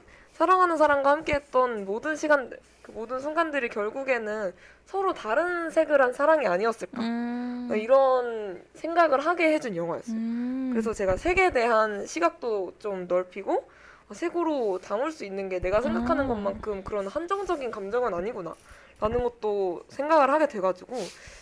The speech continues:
Speaker 1: 제가 이 영화를 보고 딱 색에 대한 이야기를 나누고 싶다 라는
Speaker 2: 음.
Speaker 1: 생각을 했던 것 같아요.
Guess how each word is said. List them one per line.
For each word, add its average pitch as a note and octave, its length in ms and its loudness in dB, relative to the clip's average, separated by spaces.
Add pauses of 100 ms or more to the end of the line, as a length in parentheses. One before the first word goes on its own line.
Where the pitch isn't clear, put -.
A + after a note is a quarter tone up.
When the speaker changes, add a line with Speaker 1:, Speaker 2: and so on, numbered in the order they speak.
(120)
Speaker 1:
제가 G#3 200 0
이 F3+ 460 -4 (300)
영화를 F#3+ 380 -2
보고 E3+ 260 -14 (320)
딱 - 160 -6 (440)
색에 F4 280 -2
대한 C#4 260 4
이야기를 F#3 580 0
나누고 G3+ 300 -2
싶다 - 240 -6
라는 C4+ 380 -6
Speaker 2:
음. G3 80 -6
Speaker 1:
생각을 B3+ 360 2
했던 C#4+ 200 -2
것 - 60 -8
같아요. - 260 -20